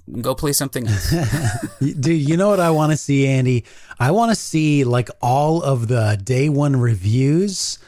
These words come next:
Speaker 1: Mm-hmm.
Speaker 2: for Modern Warfare to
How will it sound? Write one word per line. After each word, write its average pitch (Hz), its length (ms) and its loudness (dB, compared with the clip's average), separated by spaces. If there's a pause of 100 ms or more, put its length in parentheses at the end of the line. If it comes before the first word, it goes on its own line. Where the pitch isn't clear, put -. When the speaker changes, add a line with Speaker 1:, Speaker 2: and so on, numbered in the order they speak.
(100)
Speaker 1:
Mm-hmm. 104 180 -4
Speaker 2:
for 123 100 0
Modern 127 440 2
Warfare 156 680 0 (540)
to 143 720 2